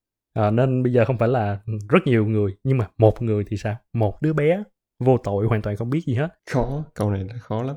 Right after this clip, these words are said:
Speaker 2: Ừ,
Speaker 1: Ừ.
Speaker 2: tại vì giống như anh nói á, chiến tranh nó còn có một vấn đề nữa là đúng, đúng là cái việc mà dân thường là một cái collateral damage mà đa số nhiều người, ừm, cũng sẽ chấp nhận cái đó. Tuy nhiên em thấy là thường á, trong chiến tranh á, những cái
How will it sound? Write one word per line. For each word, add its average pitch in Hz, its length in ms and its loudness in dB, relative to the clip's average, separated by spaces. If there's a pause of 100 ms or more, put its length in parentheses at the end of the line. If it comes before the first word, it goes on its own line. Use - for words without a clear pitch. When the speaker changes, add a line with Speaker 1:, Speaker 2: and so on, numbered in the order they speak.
(140)
Speaker 2:
Ừ, 104 180 0
Speaker 1:
Ừ. 131 100 -2
Speaker 2:
tại 98 120 2
vì 92 280 -2 (100)
giống 135 100 -2
như 135 80 0
anh 113 120 -4
nói 120 160 -6
á, 156 60 -10 (200)
chiến 151 180 -2
tranh 117 260 -4
nó 127 100 -6
còn 98 240 -2
có 120 120 -8
một 113 140 -4
vấn 117 180 0
đề 95 220 2
nữa 107 240 -4 (140)
là 98 160 0
đúng, 123 360 2
đúng 143 200 -4
là 110 140 -4
cái 117 100 -6
việc 110 200 -2
mà 98 100 -4
dân 107 240 0
thường 98 300 2
là 92 80 -2
một 92 140 -6
cái - 120 -20
collateral 104 560 -2
damage 101 240 -2 (160)
mà 92 260 -8
đa 104 160 0
số 120 360 -8 (280)
nhiều 98 220 2
người, 92 440 -2 (580)
ừm, 98 460 -6 (200)
cũng 101 140 -6
sẽ 107 100 -2
chấp - 180 -4
nhận - 160 -2
cái 110 80 4
đó. 123 180 -2 (200)
Tuy 123 80 2
nhiên 123 100 2
em 120 120 0
thấy 139 120 -4
là 113 140 -4 (360)
thường 101 220 2
á, - 60 -2 (300)
trong 107 140 -4
chiến 131 180 -4
tranh 113 240 -4
á, 117 60 -8
những 107 260 -6
cái 127 380 -6